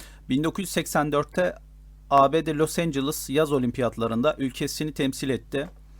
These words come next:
Judo final müsabakasında minderde rakibi Japon Yasuhira Yamashita ile karşılaştı. Yamashita müsabakalar sırasında sağ ayağının kasları yırtıldığı için final karşılaşmasına yaralı olarak çıkmak zorunda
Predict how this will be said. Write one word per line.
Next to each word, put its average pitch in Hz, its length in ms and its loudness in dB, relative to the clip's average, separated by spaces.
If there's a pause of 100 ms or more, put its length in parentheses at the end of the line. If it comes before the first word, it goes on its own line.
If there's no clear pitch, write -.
(420)
Judo 180 300 0
final 190 280 0
müsabakasında 160 840 2
minderde 160 460 4
rakibi 165 500 -2
Japon 147 480 0
Yasuhira 156 800 0
Yamashita 147 640 0
ile 131 220 0
karşılaştı. 123 680 0 (640)
Yamashita 180 540 0
müsabakalar 170 680 2
sırasında 156 440 -2
sağ 175 260 2
ayağının 131 420 2
kasları 151 500 -2
yırtıldığı 139 560 -2
için 160 340 -6 (140)
final 160 300 0
karşılaşmasına 123 880 -2
yaralı 147 340 2
olarak 135 280 2
çıkmak - 320 -6
zorunda 110 520 0